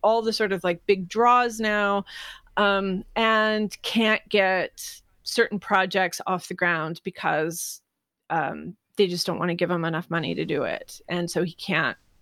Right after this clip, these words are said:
do it the way he wants to in his vision, so he just decides not to do it. Um, so if he's having trouble, <laughs> um,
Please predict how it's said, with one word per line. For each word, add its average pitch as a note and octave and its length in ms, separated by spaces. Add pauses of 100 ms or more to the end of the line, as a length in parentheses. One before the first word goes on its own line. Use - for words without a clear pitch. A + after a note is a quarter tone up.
(140)
do G3 160
it - 100
the F3+ 60
way E3+ 160
he F3+ 140
wants G3+ 480
to A#2 480 (140)
in F#3+ 180
his F3+ 160
vision, G3+ 320
so F#3 140
he F#3 80
just F3+ 240
decides E3+ 320
not C3+ 160
to - 100
do C#4+ 120
it. - 160 (380)
Um, C4 260 (460)
so D#4+ 160
if C#4+ 140
he's F4 320
having A#3 300
trouble, E3+ 540 (640)
<laughs> - 600
um, A3 420